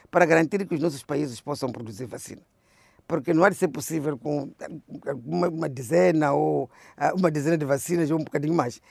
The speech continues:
É preciso olhar para, portanto, a, a população mundial, olhando para os números, para efetivamente termos responsabilidade. E os países que têm condições, que apoiem os mais, os que têm, tanto menos condições, porque, como eu disse ontem,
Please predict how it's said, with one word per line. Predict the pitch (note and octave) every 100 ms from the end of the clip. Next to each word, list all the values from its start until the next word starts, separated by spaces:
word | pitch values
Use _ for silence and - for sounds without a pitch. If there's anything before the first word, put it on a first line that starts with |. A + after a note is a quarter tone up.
| - -
É | E3+
preciso | C#3 D#3 - E3 D#3+ D#3+
olhar | F#3+ C#3 C3+ C#3
para, | D3 D3+ D3+ D#3
portanto, | - D3 C#3 C#3 C#3+
a, | C3+ C3+
a | C#3
população | A#2 D3+ D3 E3
mundial, | D#3+ C#3+ C#3 C#3 E3 _ - - -
olhando | D#3 F3 F3
para | D#3
os | C3
números, | C#3+ D3+ D#3+ D3+ _ _ _ _ -
para | E3+
efetivamente | E3 F#3+ E3+ D3+ E3 D#3
termos | E3 D#3 C#3 C#3+
responsabilidade. | D#3+ - D#3+ D3+ D#3+ C3+ B2 -
E |
os | A#3
países | - A#3+ C4 G#3 F3+
que | -
têm | C#3 F#3+ F3
condições, | D#3 C3+ F#3 G#3 - _ _ _
que | A3
apoiem | G3+ F#3+ F3 D3+
os | B2+
mais, | B2+ C#3 C3 A#2+ - _ _ _ _
os | - D3
que | D3+
têm, | C3 E3 D3+ E3+ D3
tanto | - D3 C#3
menos | D3+ C#3
condições, | - C3 B2 D#3+ F3
porque, | - E3 E3 E3 C3+
como | F#3 F3+
eu | F3+
disse | D#3+ E3+
ontem, | E3 E3+ C3 B2+